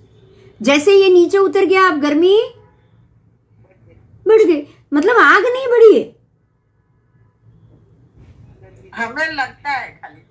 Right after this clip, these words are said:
Speaker 1: आ-, आग नहीं बढ़ी, आग नजदीक आ गई बस।
Speaker 2: नजदीक आ गई तो ज्यादा।
Speaker 1: अब जैसे विमान है, जैसे ऊपर है तो आवाज बिल्कुल कम है और जैसे नीचे उतर रहा है तो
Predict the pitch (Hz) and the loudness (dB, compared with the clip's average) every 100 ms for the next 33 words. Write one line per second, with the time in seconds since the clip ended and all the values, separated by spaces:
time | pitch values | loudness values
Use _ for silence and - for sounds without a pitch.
0 | _ _ _ _ _ _ - - 233 254 | _ _ _ _ _ _ -18 -8 -2 2
1 | 311 370 403 427 440 440 440 320 339 370 | 2 2 2 2 2 4 4 2 0 0
2 | 349 311 254 269 370 370 370 349 339 254 | 0 0 -4 2 2 2 -2 0 -2 -2
3 | 294 277 - - _ 294 277 277 302 302 | -4 -6 -8 -20 _ -16 -16 -16 -20 -14
4 | 277 262 269 269 269 254 262 240 233 202 | -12 -12 -18 -20 -20 -14 -14 -14 -14 -8
5 | 214 285 349 403 320 330 370 392 370 349 | -2 0 2 2 2 2 4 2 2 2
6 | 381 320 302 370 349 311 349 359 349 359 | 0 -2 -4 -2 -4 -2 -2 -2 -2 -2
7 | 302 320 330 294 330 302 359 339 330 320 | -2 0 -2 -2 -2 -2 -2 0 0 0
8 | 285 277 277 349 320 302 339 311 330 330 | -2 -4 -4 -2 -2 -2 -6 -4 -4 -2
9 | 330 330 339 392 | -4 -2 -2 -2